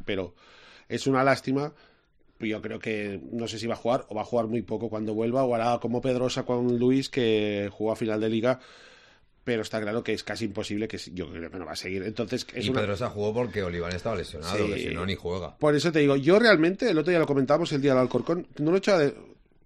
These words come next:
Speaker 1: estaba hablando con mi primo en el campo, no, no lo echaba de menos. Realmente decía, "Hostias,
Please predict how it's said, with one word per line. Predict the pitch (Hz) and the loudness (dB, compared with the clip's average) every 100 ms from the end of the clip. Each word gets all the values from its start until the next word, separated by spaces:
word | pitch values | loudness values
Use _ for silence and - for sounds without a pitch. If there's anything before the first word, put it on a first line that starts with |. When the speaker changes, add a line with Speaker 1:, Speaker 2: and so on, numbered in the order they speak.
| - | -18
Speaker 1:
estaba | - 151 | -4 0
hablando | 160 151 | 2 2
con | |
mi | 143 | 2
primo | 135 165 185 - 120 | 0 2 2 0 -4
en | |
el | 127 | 0
campo, | 135 156 202 | 2 2 0
no, | 180 160 180 | 2 2 2
no | 170 | 4
lo | 180 | 2
echaba | 185 202 175 139 131 - - | 6 6 8 6 4 -4 -12
de | - | -10
menos. | 120 208 160 | -4 -2 -2
Realmente | 127 143 185 185 190 | 2 4 6 4 4
decía, | 165 143 127 | 2 2 0
"Hostias, | 147 - 196 - | -2 -8 -12 -14